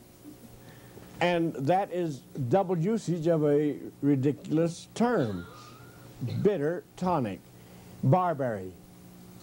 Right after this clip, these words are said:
I ask any of you to have a cup of barberry tea and tell me it isn't bitter. And if you do,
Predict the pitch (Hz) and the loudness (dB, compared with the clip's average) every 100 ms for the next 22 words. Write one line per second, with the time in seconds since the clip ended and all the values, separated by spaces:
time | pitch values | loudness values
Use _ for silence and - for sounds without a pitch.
0 | - 156 170 170 170 - 175 196 170 139 | 0 2 2 0 -2 -2 0 2 4 4
1 | 123 104 95 - - - - 139 143 156 | 2 -2 -8 -14 -20 -20 -6 0 4 4
2 | 139 165 143 131 104 151 139 139 131 - | 2 -2 0 -2 0 -2 0 0 0 -2
3 | 156 151 95 76 - - - - - - | 0 0 0 -6 -14 -20 -20 -20 -20 -20
4 | - - - - 123 120 165 147 139 135 | -20 -18 -10 0 2 4 2 2 2 2
5 | 151 113 104 135 117 78 - - - - | 0 -2 -2 0 -2 -4 -14 -20 -20 -20
6 | - - - - - - - - 101 139 | -20 -20 -20 -20 -20 -18 -18 -2 4 4
7 | 147 127 143 120 151 156 190 | 4 2 2 4 2 2 -2